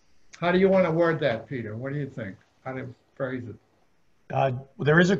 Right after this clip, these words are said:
Speaker 2: there is a crossing guard at Silas Dean and Church Street.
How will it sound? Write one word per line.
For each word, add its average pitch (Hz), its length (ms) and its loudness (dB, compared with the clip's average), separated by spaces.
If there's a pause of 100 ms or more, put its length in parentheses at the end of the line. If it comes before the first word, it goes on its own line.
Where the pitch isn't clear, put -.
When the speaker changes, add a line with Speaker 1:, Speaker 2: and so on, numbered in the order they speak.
(200)
Speaker 2:
there 165 160 2
is 170 120 2
a 180 60 6
crossing 165 480 2
guard 147 320 4
at 131 380 0 (260)
Silas 143 520 0
Dean 139 540 -2 (300)
and 127 520 -2
Church 131 320 -4
Street. - 320 -6